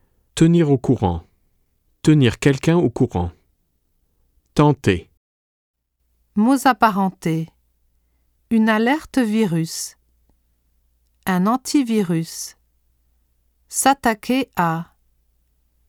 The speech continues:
Speaker 2: Doubler un investissement. Investir.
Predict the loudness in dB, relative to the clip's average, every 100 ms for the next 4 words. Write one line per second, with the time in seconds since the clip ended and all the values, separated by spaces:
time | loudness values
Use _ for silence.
0 | _ -6 -2 0 0 0 0 0 0 0
1 | 0 -2 -4 -6 -8 -8 -6 -6 -6 -10
2 | _ _ _ _ _ _ _ _ _ _
3 | _ _ -2 0 0 -2 -4 -8 -4 -2
4 | -4 -8